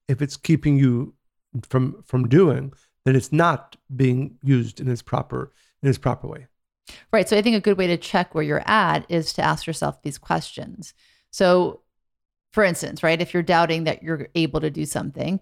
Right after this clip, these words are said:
Speaker 2: what if you say, "Well, am I prepared to take a bigger role in something?" For instance, if you had everything it takes to build that business, it's important to ask yourself that question, right? It's important to go through this process or ask yourself,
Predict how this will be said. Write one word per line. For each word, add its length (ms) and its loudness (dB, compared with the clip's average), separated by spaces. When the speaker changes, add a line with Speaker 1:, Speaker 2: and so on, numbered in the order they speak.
Speaker 2:
what 100 4
if 100 2
you 80 0
say, 240 2
"Well, 140 2
am 200 0
I 80 2
prepared 600 0
to 260 -2
take 240 0
a 60 -2
bigger 340 -2
role 380 0
in 120 -6
something?" 320 -6
For 140 0
instance, 400 -2
if 160 -2
you 60 2
had 360 2
everything 500 2
it 100 -2
takes 300 -4
to 120 -6
build 260 2
that 180 -4
business, 420 -10
it's 140 -6
important 300 -2
to 40 2
ask 200 0
yourself 300 -8
that 120 -12
question, 320 -6
right? 80 4
It's 140 2
important 380 2
to 100 0
go 160 6
through 180 -2
this 180 -2
process 640 -4
or 120 4
ask 240 2
yourself, 520 2